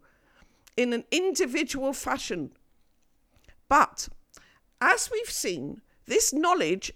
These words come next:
is crucial for all of us. Why was it therefore withheld from us, from the general community, when ignorance of it must mean that we're going to find it difficult to come to dveikut with God? When we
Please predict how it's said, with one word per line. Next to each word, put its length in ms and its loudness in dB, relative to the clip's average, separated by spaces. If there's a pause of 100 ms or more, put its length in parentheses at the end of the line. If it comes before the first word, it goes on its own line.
(120)
is 160 4
crucial 500 0
for 260 0
all 220 10 (100)
of 60 0
us. 480 0 (720)
Why 480 6
was 160 4
it 100 2
therefore 420 0
withheld 540 2
from 200 -2
us, 260 -2
from 200 2
the 80 0
general 300 0
community, 800 -4 (600)
when 240 2 (100)
ignorance 600 0
of 160 -4
it 300 -2 (200)
must 480 2
mean 320 -2
that 160 -6
we're 80 -4
going 300 2
to 120 -6
find 320 -2
it 100 -10
difficult 500 -6
to 60 -8
come 260 -4
to 120 -6
dveikut 480 0
with 200 -6
God? 440 2 (1120)
When 140 6
we 120 -4